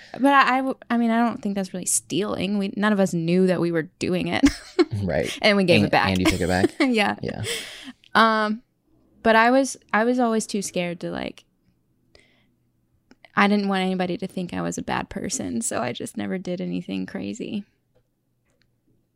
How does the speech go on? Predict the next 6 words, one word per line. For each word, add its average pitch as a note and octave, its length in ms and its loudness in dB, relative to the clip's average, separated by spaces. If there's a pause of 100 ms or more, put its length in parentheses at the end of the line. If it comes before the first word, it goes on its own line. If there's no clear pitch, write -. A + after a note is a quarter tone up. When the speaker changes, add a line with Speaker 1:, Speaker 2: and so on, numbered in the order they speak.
(720)
Speaker 2:
Yeah. F#2 260 -6 (580)
I, F#2 260 2
uh, F2+ 340 -2
also G#2 280 0
stole F#2+ 380 2
some, F2 440 -2